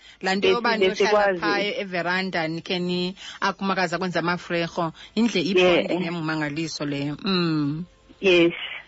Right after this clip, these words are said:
Speaker 1: Mm.
Speaker 2: Yayi-, yayi-, sasibhonda kakhulu, naxa
Speaker 1: Mm.
Speaker 2: sihlamba iwashing, sasihlamba sobabini.
Speaker 1: No, you know.
Speaker 2: Mm. So, i-relationship yam ke, nam ndathi enkosi ke,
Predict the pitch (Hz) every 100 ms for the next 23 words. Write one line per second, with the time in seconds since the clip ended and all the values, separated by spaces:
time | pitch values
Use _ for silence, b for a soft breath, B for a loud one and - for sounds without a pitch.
0 | - 175 165 160 151 147 185 180 185 180
1 | 175 185 180 170 190 202 202 220 175 180
2 | 175 165 160 - 196 185 165 165 190 185
3 | 165 208 185 170 180 - 190 175 196 190
4 | 196 - 190 170 - 175 175 185 170 165
5 | 185 170 175 175 175 175 175 175 220 247
6 | _ _ _ _ _ _ _ _ - 185
7 | 170 151 165 - - 190 180 180 175 175
8 | B B B _ _ _ _ _ _ -
9 | 220 190 170 175 190 180 160 180 170 170
10 | 160 165 160 165 180 175 160 - 180 175
11 | 185 175 180 175 175 175 175